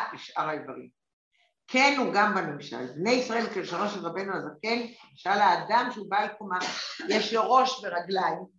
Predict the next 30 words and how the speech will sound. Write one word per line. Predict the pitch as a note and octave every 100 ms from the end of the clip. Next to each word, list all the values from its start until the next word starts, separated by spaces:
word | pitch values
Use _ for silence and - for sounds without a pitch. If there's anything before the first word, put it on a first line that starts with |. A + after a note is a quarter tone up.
| _ _ -
ואם | G#3 D4 D4+
הרגל | A3 B3+ C4+ C4
תיפצע, | C4+ B3+ B3+ D#4 D4 B3+ - -
אז | G#3
הראש | A3+ C4+ C4+ C4+
לא | A#3+
יוכל | B3+ B3
לעבוד | A#3 A3 G#3+ -
כמו | F#3
שצריך. | - D#3+ B2+ - -
זאת | E3+
אומרת, | G3+ C4 C#4+ C4+ - - _ _
אם | C4 C#4+
אנחנו | C4+ A3 A3+
מסתכלים | G#3 - F3+ - G#3+ F#3 D3 - _
על | G3+ F#3+ A3 - - _ _ _ _
השלמות | F3+ F#3 - G3 F#3+ G3+ G#3
של | - F#3
העולם, | F3 D#3 D3 D3+ F#3+ - -
אנחנו | F#3 F#3+
יכולים | G#3+ A#3+
להסתכל | A#3+ A#3+ B3
על | B3 A#3
יהודי, | A3+ A3+ G#3+ G3 - _ _ _ -
ואז | A#3 B3+
אנחנו | A#3+ A#3
רואים | A#3+ A#3
שהראש | A3+ G#3+ G3+ G3+ F#3+ F3+
והרגליים | F#3 F#3+ F#3+ G3 F3+ F3 E3
והכל | E3+ - - - - D4